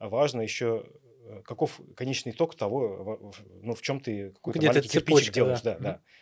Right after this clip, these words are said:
Speaker 1: Потому что, ну, можно ш-, что-то делать, этому, что-то радуется, а оказывается, что в итоге это все как бы идет совсем не туда, ну,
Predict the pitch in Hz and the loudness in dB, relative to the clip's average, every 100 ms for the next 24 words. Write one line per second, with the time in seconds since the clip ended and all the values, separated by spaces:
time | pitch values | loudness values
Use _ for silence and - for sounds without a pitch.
0 | _ - 120 123 - 110 110 120 92 101 | _ -6 -4 -4 -4 -4 -4 -6 -6 -4
1 | 120 113 98 98 - 104 - 117 104 143 | -4 -4 -12 -16 -18 -18 -12 -12 -4 0
2 | 156 113 95 104 98 92 - 107 - 139 | 0 0 -8 -12 -12 -14 -12 -10 -2 0
3 | 165 - 98 95 123 98 - 104 104 95 | 0 -2 -8 -2 -4 -2 -8 -8 -10 -6
4 | 139 117 - - 135 107 92 95 110 - | -6 -6 -10 -8 -8 -8 -12 -10 -10 -12
5 | _ _ _ _ - 113 120 110 98 110 | _ _ _ _ -10 -8 -6 -6 -6 -2
6 | 113 98 92 104 92 | -2 -2 -8 -12 -14